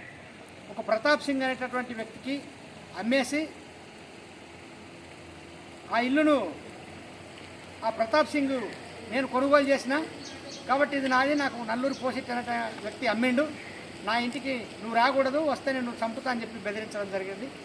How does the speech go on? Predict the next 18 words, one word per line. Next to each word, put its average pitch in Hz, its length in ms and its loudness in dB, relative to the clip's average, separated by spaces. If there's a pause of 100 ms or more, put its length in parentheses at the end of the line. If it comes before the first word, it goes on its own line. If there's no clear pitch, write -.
(320)
అప్పటి 240 280 4
నుంచి 262 220 0
ఇప్పటిదాకా 254 760 4 (2000)
ఈమె 269 360 6 (840)
కలెక్టర్ 294 360 4
గారిని, 277 420 4
అధికారులను, 262 680 2
పోలీస్ 254 260 0
అధికారులు 247 340 -2
అందరినీ 240 340 0
కలుస్తుంది. 202 460 -4
కానీ 233 380 0 (1200)
ఈ 247 40 -4
ప్రభుత్వం 285 580 4 (840)
కబ్జా 247 460 6 (720)
చేసినటువంటి 269 540 2
వ్యక్తి 254 260 -6
కానీ 247 380 2